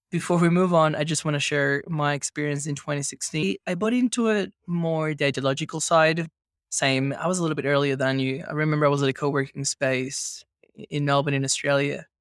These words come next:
And this guy, he arrived. I think he had a meeting with someone, might have been Consensus early day. They were exploring expanding to Australia. He goes to the co-working space and he's like, "Buy Ethereum. Sell your car, sell your house, sell your shoes,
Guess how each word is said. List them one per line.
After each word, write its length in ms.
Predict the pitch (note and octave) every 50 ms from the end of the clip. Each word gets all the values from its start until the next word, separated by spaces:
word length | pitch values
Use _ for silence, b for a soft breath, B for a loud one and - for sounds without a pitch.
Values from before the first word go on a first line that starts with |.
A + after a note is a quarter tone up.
| _ _ _ _ _ _ _ _ _ _ -
And 160 | - D3+ C#3+ C#3+
this 420 | D3 D3 D3 C#3+ C#3+ - - -
guy, 720 | E3+ E3+ D3 C#3 C#3 C3+ C3 B2+ C3 C3 C#3 D3 D3 D3+ - _ _ _ _ _ _ _ _ _ _ _ _
he 280 | - - - E3+ D#3 D3
arrived. 640 | C#3+ C#3 C3+ C#3 C3+ C3 C#3 C#3+ D3+ D3 - - - _ _ _ -
I 220 | - - A3+ D4+
think 260 | D#4+ - - E4+ D#4 -
he 120 | C#4+ C4+
had 200 | C4+ A3 A3 G3+
a 40 | F#3+
meeting 280 | G3 G3+ F#3 F#3+ F#3
with 160 | F3 E3+ D#3+ -
someone, 600 | - - E3 E3 D#3+ D#3 D#3 D#3 D3+ D3+ D#3 - _
might 280 | - E3 D#3+ D#3+ E3+ E3
have 100 | E3 D#3+
been 180 | E3 D#3+ D#3
Consensus 600 | - - D3 C#3+ - - D3 C#3+ - - C#3+ -
early 260 | - D#3 D3+ D3+ D3 C3+
day. 200 | - D3 C#3+ C#3+
They 100 | C#3 C#3
were 140 | C#3 C#3+
exploring 500 | C#3 C#3 - - - - D3 C#3 C#3 C#3
expanding 420 | C#3 - - - - D3 C#3+ C#3+ C#3+
to 80 | - C#3+
Australia. 540 | C#3 - - - D3+ D3 D3 D3 D3 D3+ - _ _ _ _ _ _ _ _ _ _ _ _ _ _
He 180 | _ - E3 E3
goes 300 | E3 E3+ E3+ D#3 - -
to 120 | - - D3
the 100 | D3 C#3
co-working 580 | - - C#3+ C#3 C#3 - - - - F3+ D#3+
space 460 | - - - - C#3+ C3+ C3+ C3+ C3+ -
and 120 | C#3 C#3
he's 160 | C3+ C3+ C3
like, 180 | C#3 C3 B2+ _ _ -
"Buy 260 | - C3 - - -
Ethereum. 600 | - - - C3+ C3 A#2 - - F2+ F2 E3+ -
Sell 300 | - - - D#3 D3 D3
your 120 | D3 D3
car, 460 | C3+ - - D3+ C#3+ C#3 C3+ C3+ C3+ C3
sell 260 | - - - C#3 C#3+
your 180 | C#3+ D3 C#3+
house, 420 | C3 B2 C#3 C3 B2+ B2+ B2+ C3+ -
sell 220 | - - D3 D3
your 140 | D3 C#3+ C#3+
shoes, 500 | C#3+ - - D3 C#3 C3+ C3 C3 - -